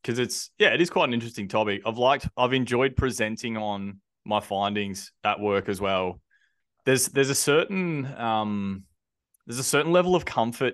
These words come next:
in knowing that. So in the psychology space, we're very big on what does the evidence say?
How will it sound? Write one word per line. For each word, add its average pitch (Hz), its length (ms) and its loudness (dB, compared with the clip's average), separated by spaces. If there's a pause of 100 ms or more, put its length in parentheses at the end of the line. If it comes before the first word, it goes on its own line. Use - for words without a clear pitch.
in 110 160 -2
knowing 104 360 -2
that. 98 200 -6
So 113 140 0
in 123 180 -4
the 123 60 -2
psychology 113 560 0
space, 101 400 -2
we're 104 120 -2
very 110 360 -2
big 107 260 -2
on 95 340 -6 (140)
what 110 280 0
does 117 140 2
the 113 160 2
evidence 92 300 -4
say? 78 340 -6